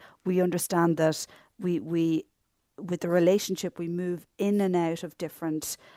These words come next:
uh, experiences within it. We can be very, very close in regards to, "Okay, something's happening for me now.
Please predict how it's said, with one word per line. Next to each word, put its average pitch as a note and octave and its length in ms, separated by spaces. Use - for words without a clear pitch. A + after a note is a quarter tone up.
uh, C#3+ 220
experiences E3+ 760
within E3 300
it. D3 160
We E3 100
can E3+ 140
be D#3+ 100
very, D#3+ 300
very D3 240
close A3 600
in F3+ 120
regards E3 400
to, - 140
"Okay, G3 320
something's D#3 480
happening F#3 360
for - 140
me D#3+ 160
now. G3+ 400